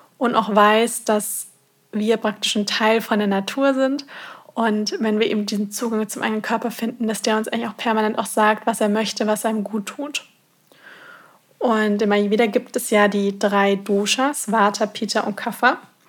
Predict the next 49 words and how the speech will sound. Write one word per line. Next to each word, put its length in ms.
Und 340
jedes 400
Dosha 760
ist, 500
wir 180
alle 180
haben 120
alle 160
drei 200
Doshas 400
in 180
uns 340
und 100
das 120
macht 240
ja, 120
die 140
unterschiedliche 440
Verteilung 460
macht 280
auch 140
unsere 540
individuelle 540
Konstitution 720
aus. 540
Aber 140
es 100
ist 100
auch 140
durchaus 560
so, 220
dass 400
die 420
Doshas 480
nicht 180
nur 120
in 100
uns 260
eben 320
vorhanden 380
sind, 240
sondern 260
eigentlich 220
in 160
allem, 240
was 160
irgendwie 260
Materie 640
hat. 300